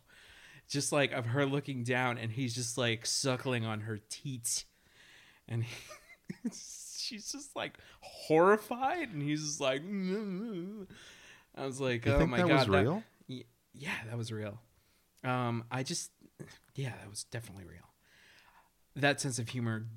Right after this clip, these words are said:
Speaker 1: will not fly
Speaker 2: Yeah.
Speaker 1: anymore.
Speaker 2: Yeah, no, I don't think
Speaker 1: It's
Speaker 2: they will.
Speaker 1: definitely of an era.
Speaker 2: Certainly.
Speaker 1: Anyway.
Speaker 2: When does Punisher come out?
Speaker 1: <sighs> I don't know. It's a bad time for Punisher.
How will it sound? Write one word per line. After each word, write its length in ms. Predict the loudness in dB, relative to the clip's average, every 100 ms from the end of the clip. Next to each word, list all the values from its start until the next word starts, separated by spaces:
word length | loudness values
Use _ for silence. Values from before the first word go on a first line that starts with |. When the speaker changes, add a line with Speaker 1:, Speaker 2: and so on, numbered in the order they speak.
| -14 -18 -14 -2
Speaker 1:
will 180 | 0 0
not 260 | -4 -10
fly 300 | -10 -10 -2 2
Speaker 2:
Yeah. 100 | 4 4
Speaker 1:
anymore. 200 | 2 -2 -10 -18 -6
Speaker 2:
Yeah, 260 | 2 4 4
no, 180 | 0
I 80 | -2
don't 200 | -2 -4
think 180 | -4 -4
Speaker 1:
It's 80 | -2
Speaker 2:
they 40 |
will. 40 | -2 -2
Speaker 1:
definitely 280 | -2 -2
of 120 | -2 -2
an 80 |
era. 460 | -4 -4 -4 -6 -10 _ -20 -16
Speaker 2:
Certainly. 680 | -8 0 0 0 -4 -4 -6 -12 -20 -20 _ -20 _ _ _ -12 -12
Speaker 1:
Anyway. 380 | -12 -16 -16 -18 -20 -20 _ _ -20 -20 _ _ _ _ _ _ _ _ _ _ _ _ _ -10
Speaker 2:
When 140 | -4 -4
does 120 | -2
Punisher 440 | -2 -2 -4 -10 -10
come 140 | -10
out? 220 | -8 -10 -14 _ _
Speaker 1:
<sighs> 880 | -12 -10 -10 -12 -14 -16 -18 -20 -8
I 100 | -6
don't 200 | -2 -2
know. 400 | -2 -4 -8 -10 -6
It's 160 | -4 -2
a 40 |
bad 320 | 0 2 0
time 280 | -2 -8 -8
for 100 | -10
Punisher. 580 | -16 -18 -16 -16 -16 -20